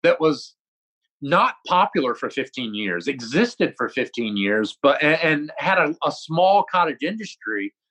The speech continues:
but was not popular. And so a lot of these competing narratives come directly from these manufacturers trying to say this is where it came from. The whole Franciscan monks and the nephew of the Bishop of Viviers and all this, like,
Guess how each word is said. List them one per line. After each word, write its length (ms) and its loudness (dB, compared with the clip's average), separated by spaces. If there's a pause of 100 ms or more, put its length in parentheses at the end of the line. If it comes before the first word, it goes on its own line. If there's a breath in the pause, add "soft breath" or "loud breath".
(140)
but 120 2
was 140 -4
not 160 0 (180)
popular. 400 -6 (600)
And 180 2
so 120 4
a 100 8
lot 380 6
of 80 4
these 180 4
competing 560 2
narratives 640 2 (100)
come 220 0
directly 480 -2
from 200 -8
these 180 -10
manufacturers 840 -6
trying 200 -6
to 60 -14
say 140 -8
this 80 -10
is 180 -20
where 140 -4
it 80 -12 (100)
came 140 -6
from. 160 -2 (380 loud breath)
The 100 4
whole 520 2 (280)
Franciscan 640 -6
monks 480 -4
and 160 -8
the 80 -8
nephew 680 -2
of 100 -6
the 140 -10
Bishop 340 -4
of 180 -6
Viviers 720 -2
and 120 -6
all 240 0
this, 240 0 (320)
like, 300 0